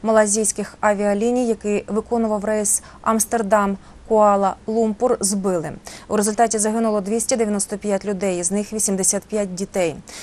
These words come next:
На борту літака були пасажири з Нідерландів, Малайзії, Австралії, Великобританії, Німеччини, Бельгії, Індонезії, Філіппін. Світова спільнота вважає, що у трагедії винні сепаратисти зі сходу України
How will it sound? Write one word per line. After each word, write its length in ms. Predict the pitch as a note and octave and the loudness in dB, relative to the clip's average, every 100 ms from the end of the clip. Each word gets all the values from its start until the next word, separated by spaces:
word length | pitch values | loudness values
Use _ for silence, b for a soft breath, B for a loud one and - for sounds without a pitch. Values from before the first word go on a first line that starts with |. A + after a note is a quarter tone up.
| B | B
На 80 | A3+ | -2
борту 260 | C#4+ D#4 | 0 0
літака 360 | D4+ C#4 A#3+ C4+ | 0 0 0 0
були 260 | A3 A#3 B3 | 2 2 2
пасажири 560 | A3+ G#3+ G#3+ A#3+ A#3 | 0 -2 0 0 0
з 140 | G3+ - | 0 -2
Нідерландів, 760 | A#3+ G#3 G#3 G#3 G3+ G3+ A3 | -2 0 0 0 0 0 -2
Малайзії, 640 | G3 F3+ G3 G3+ G3 G3+ G3+ | -2 -2 0 0 -2 -2 -2
Австралії, 600 | F#3 F#3 - G#3 G3 F#3+ | -4 -4 -2 -2 -2 -4
Великобританії, 840 | F#3+ G#3+ G#3 F#3 F#3 G#3+ G#3 G#3 G3 | -4 -4 -4 -6 0 2 2 0 -2
Німеччини, 580 | F#3 F#3+ F#3+ - G3+ | -2 -4 -4 -2 -2
Бельгії, 580 | F3+ G3 G3 F#3 G3 G3 - | -2 -2 -2 -4 -4 -4 -6
Індонезії, 680 | - A#3 G3 F#3+ G3 G3 F#3+ | -2 0 0 -2 0 -2 -4
Філіппін. 500 | - G3 F#3 A3+ G3 D#3+ B B B | -6 -6 -4 -2 -2 -4 B B B
Світова 320 | - F#3+ A3 A3+ | -2 2 4 4
спільнота 540 | - G#3 A3 A#3+ G#3+ | 4 0 0 0 0
вважає, 400 | F#3+ F#3+ G#3+ F#3+ | 0 0 2 2
що 200 | - G#3 | 0 -4
у 40 | |
трагедії 480 | F#3+ G3 G#3 G#3+ F#3+ | -2 -2 -2 -4 -4
винні 360 | F3 G#3 G#3+ G3+ | -4 -2 0 0
сепаратисти 720 | - F#3+ G3 F#3+ G#3+ - G3 | -2 -2 -4 -2 -4 -4 -4
зі 160 | F3+ G3 | -2 -2
сходу 360 | - G#3 F#3 | -4 -6 -6
України 540 | F#3+ G3 F#3+ F#3+ F#3 | -6 -4 -4 -2 -4